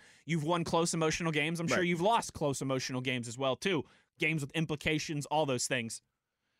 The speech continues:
Speaker 1: You and I have gone back and forth o-, on this over the years. We've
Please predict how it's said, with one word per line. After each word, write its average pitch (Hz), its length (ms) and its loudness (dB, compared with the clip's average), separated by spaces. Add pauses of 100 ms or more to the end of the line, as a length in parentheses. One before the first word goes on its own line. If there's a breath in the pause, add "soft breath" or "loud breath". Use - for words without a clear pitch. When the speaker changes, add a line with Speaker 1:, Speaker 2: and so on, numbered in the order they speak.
(300)
Speaker 1:
You 160 120 4
and 175 80 6
I 175 40 6
have 165 80 2
gone 160 140 2
back 156 220 2
and 135 80 -8
forth 214 260 2
o-, 214 140 0
on 190 180 2
this 196 220 2
over 190 140 2
the 190 100 2
years. 190 440 0 (440)
We've 170 360 2